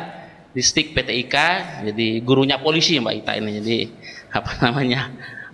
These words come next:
dan Universitas Pertahanan, gurunya tentara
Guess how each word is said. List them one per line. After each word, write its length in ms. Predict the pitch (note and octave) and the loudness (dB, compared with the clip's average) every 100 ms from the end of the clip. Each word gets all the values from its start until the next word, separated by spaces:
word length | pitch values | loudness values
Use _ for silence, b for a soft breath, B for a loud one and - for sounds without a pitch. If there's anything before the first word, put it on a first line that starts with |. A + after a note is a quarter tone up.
| - - | -16 0
dan 240 | B2 C3+ | 2 2
Universitas 480 | C#3+ C#3 C3+ C#3 - | 0 0 2 0 0
Pertahanan, 840 | - C#3+ C#3+ D3 B2 G2 F2 - A2+ | -2 0 2 4 2 0 -8 -4 2
gurunya 320 | B2 B2+ B2 | 4 4 2
tentara 320 | A#2+ B2 | 2 4